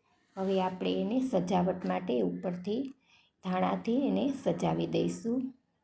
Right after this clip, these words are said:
તો કેટલો સુંદર દેખાવ આવે છે આનો, જેટલો સરસ દેખાવ આવે છે ને એટલી જ સ્વાદિષ્ટ બની છે. તો એક વખત ચોક્કસથી ટ્રાય કરજો અને મને કોમેન્ટમાં કોમેન્ટ કરીને જરૂરથી જણાવજો.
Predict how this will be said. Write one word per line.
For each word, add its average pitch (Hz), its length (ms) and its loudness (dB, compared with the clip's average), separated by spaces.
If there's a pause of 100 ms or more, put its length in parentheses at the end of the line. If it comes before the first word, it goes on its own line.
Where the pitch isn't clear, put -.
(160)
તો 180 240 0
કેટલો 240 380 2
સુંદર 202 420 0
દેખાવ 180 420 2
આવે 175 320 4
છે 180 180 -2
આનો, 170 260 0
જેટલો 180 380 -4
સરસ 185 460 -2
દેખાવ 190 400 -2
આવે 208 220 2
છે 247 220 -2
ને 185 160 2
એટલી 180 460 0
જ 190 220 0
સ્વાદિષ્ટ 180 640 -2
બની 180 540 2
છે. 240 300 0 (1000)
તો 185 100 0
એક 190 260 2
વખત 196 300 0 (140)
ચોક્કસથી 202 520 0
ટ્રાય 214 320 2
કરજો 208 500 0
અને 180 320 0
મને 180 320 2
કોમેન્ટમાં 180 580 2
કોમેન્ટ 175 400 -2
કરીને 175 420 -2
જરૂરથી 180 540 -4
જણાવજો. 175 680 -4